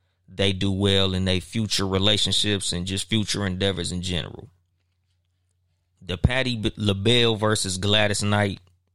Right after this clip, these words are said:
versus battle, that shit was dope. You know, a lot of funny moments. Patti LaBelle going off on the,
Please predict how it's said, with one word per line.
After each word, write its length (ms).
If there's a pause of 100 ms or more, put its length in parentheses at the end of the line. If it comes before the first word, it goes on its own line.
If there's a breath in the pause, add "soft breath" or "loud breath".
(160)
versus 480
battle, 480 (760)
that 180
shit 160
was 180
dope. 380 (200)
You 120
know, 400 (140)
a 20
lot 240
of 60
funny 360
moments. 600
Patti 400
LaBelle 420
going 400
off 260
on 220
the, 240